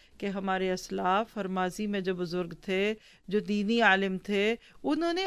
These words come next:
अपनी ज़ात के ऊपर इसको रखा होगा कि चले भाई, मैं पढ़ सकता तो मैं पढ़ लूँ, मैं ज़ोहर से पहले भी पढ़ लूँ, बाद में भी पढ़ लूँ, सिर्फ नफलों की बात कर रही हूँ। आज हम लोगों ने उसको ही वजह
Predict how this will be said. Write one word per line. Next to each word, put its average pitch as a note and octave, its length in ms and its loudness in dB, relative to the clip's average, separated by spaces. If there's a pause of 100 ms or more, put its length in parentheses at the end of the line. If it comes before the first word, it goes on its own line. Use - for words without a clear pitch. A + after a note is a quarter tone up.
अपनी C#4+ 360 0
ज़ात D#4 280 6
के C#4+ 120 -4
ऊपर C4+ 200 0
इसको B3 240 0
रखा G#3 240 0
होगा F3 280 -2 (540)
कि A3+ 80 -2
चले A3 280 4
भाई, A#3+ 120 2
मैं B3 160 0
पढ़ C4 180 4
सकता G3 340 -2
तो F#3+ 120 -6
मैं G#3 160 -2
पढ़ A#3+ 180 0
लूँ, B3+ 120 -6 (340)
मैं A#3 140 4
ज़ोहर G#3 260 2
से G#3+ 160 0
पहले G#3 260 2
भी G#3 140 0
पढ़ G3 200 2
लूँ, G3+ 180 -2
बाद F#3 240 0
में F#3+ 160 -4
भी F#3+ 120 -4
पढ़ F3 180 -4
लूँ, F3+ 160 -4
सिर्फ C4+ 220 -4
नफलों C#4 280 -2
की C#4+ 140 -2
बात G#3+ 200 4
कर F#3 180 -2
रही F3 180 -6
हूँ। F3+ 100 -6 (320)
आज A#3 360 6
हम G#3+ 320 -2
लोगों F#3+ 360 -2
ने G3+ 120 -4
उसको G3+ 300 -4
ही A3 140 0
वजह G3+ 520 -2